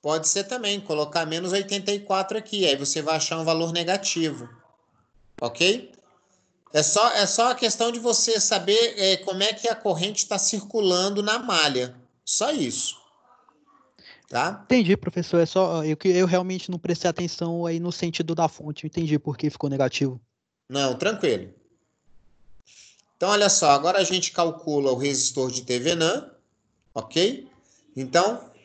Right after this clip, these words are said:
Speaker 1: coloco as duas fontes em curto,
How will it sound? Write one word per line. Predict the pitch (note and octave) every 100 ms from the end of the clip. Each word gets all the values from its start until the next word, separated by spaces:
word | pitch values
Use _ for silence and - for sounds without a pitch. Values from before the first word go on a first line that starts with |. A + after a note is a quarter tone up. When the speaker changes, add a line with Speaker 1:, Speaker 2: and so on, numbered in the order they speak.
| _ _ _ _
Speaker 1:
coloco | F#3 F3+ F3 E3 E3 D#3+
as | C#3+ C3
duas | C3+ A3 B3+ A#3+ -
fontes | - F#3 F3+ E3+ - C#3 D3
em | D#3+ D3+
curto, | - D3 C3+ C3 - - A#3+ D#4 -